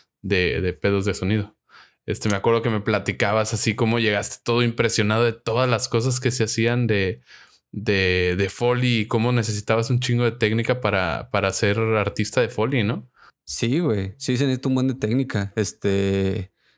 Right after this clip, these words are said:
Speaker 2: no es como que vas, te sientas y, y,
Speaker 1: Y hacer
Speaker 2: y,
Speaker 1: ruidos.
Speaker 2: este, ajá, hacer ruidos, ¿no? Que, que luego me ha tocado firmar contratos de que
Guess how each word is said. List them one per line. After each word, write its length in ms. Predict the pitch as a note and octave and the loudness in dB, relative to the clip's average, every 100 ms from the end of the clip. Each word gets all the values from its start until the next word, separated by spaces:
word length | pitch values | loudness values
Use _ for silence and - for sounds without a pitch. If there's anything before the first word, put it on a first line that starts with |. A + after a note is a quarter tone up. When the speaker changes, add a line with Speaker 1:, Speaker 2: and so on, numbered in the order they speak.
| - | -6
Speaker 2:
no 60 | |
es 80 | G#2+ | -4
como 200 | B2 A#2+ | 0 -2
que 80 | A2+ | 0
vas, 380 | G#2 G#2+ A#2+ A#2 | 0 2 0 -2
te 80 | A2+ | -4
sientas 480 | - G#2 G#2 A#2 - | -2 -2 0 -2 0
y, 260 | G2+ G2 - | 0 -2 -2
y, 440 | G2+ G2 F#2+ F#2+ | -2 0 0 0
Speaker 1:
Y 40 | G#2+ | 0
hacer 180 | G2+ G#2+ | 0 2
Speaker 2:
y, 40 | |
Speaker 1:
ruidos. 260 | G#2+ G#2+ G2+ | 2 2 -2
Speaker 2:
este, 320 | - G#2+ A2 - - - - | -6 -8 -8 -14 -20 -20 -8
ajá, 240 | D3+ B2 | -2 0
hacer 260 | A#2 - G#2+ | 0 0 0
ruidos, 320 | G#2 A2 G2+ | 2 0 0
¿no? 380 | G2 G#2 A#2 A2+ | 0 0 0 -4
Que, 260 | - - - - _ _ - | -6 -8 -8 -16 _ _ -6
que 60 | |
luego 640 | G2+ G2+ G#2+ G#2+ G2+ F#2 - - - | -2 0 2 2 0 -2 -8 -10 -4
me 140 | A#2 | -2
ha 40 | G#2+ | 0
tocado 280 | A2 A2+ A2 | 2 2 2
firmar 280 | G#2+ G#2 | 2 0
contratos 400 | A2 G#2+ G2+ A2+ | 0 0 0 0
de 100 | G#2 - | -2 -2
que 280 | F#2+ - | -2 -4